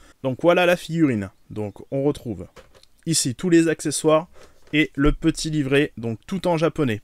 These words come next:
pas d'anglais. C'est dommage, ils auraient quand même pu l'effectuer au bout de tant d'années. Mais bon, au moins l'avantage, c'est qu'on peut voir s'il y a toutes les pièces et on voit comment utiliser le produit.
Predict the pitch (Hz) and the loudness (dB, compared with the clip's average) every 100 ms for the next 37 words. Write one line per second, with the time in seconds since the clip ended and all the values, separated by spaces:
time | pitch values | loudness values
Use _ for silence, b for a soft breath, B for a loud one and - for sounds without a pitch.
0 | - 160 156 151 139 147 _ b b b | 0 2 4 2 2 0 _ b b b
1 | - 151 147 139 139 151 120 113 117 117 | -4 -2 0 0 -2 -4 -10 -8 -6 -6
2 | - 120 123 123 - 160 156 - 131 123 | -6 -4 -4 -6 -4 -4 -4 -6 -6 -4
3 | 131 - 151 143 117 110 131 131 131 156 | -6 0 2 2 -2 -6 -2 0 2 0
4 | - B B B 120 131 127 104 - 123 | -4 B B B 0 2 2 -4 -4 -2
5 | 139 143 135 131 151 156 - - 117 123 | 0 2 0 0 0 -2 -4 -6 -6 -4
6 | 123 147 - - - - 131 143 - - | 2 2 2 -10 -6 -4 2 0 0 -14
7 | 135 139 120 151 160 - - 123 120 120 | -4 -4 -2 0 2 0 -4 -4 -4 0
8 | 143 - - 147 151 143 - 131 - 127 | -2 0 2 4 2 -2 -8 -10 -8 -8
9 | 131 143 143 b b b 127 135 - 131 | -4 -4 -6 b b b 0 0 0 -4
10 | 107 | -6